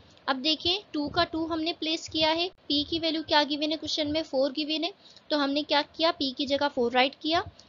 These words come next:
उसके बाद plus का symbol plus से, थ्री का three write किया, क्यू की value क्या है हमारे पास सवाल में, फ़ाइव है, हमने five place किया है। उसके बाद minus का minus, four का फ़ोर, आर की value क्या है आपके पास, Minus का सिक्स है,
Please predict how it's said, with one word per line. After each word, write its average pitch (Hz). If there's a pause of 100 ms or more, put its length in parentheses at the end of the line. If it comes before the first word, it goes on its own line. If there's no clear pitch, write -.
(140)
उसके 277
बाद 311
plus 294
का 311
symbol 311
plus 254
से, 359 (180)
थ्री 302
का 302
three 302
write 294
किया, 320
क्यू 277
की 302
value 294
क्या 294
है 294
हमारे 285
पास 294
सवाल 285
में, 320
फ़ाइव 240
है, 359 (480)
हमने 254
five 240
place 311
किया 311
है। 330
उसके 269
बाद 262
minus 240
का 277
minus, 262
four 247
का 254
फ़ोर, 285 (340)
आर 262
की 320
value 320
क्या 302
है 311
आपके 294
पास, 285
Minus 233
का 339
सिक्स -
है, -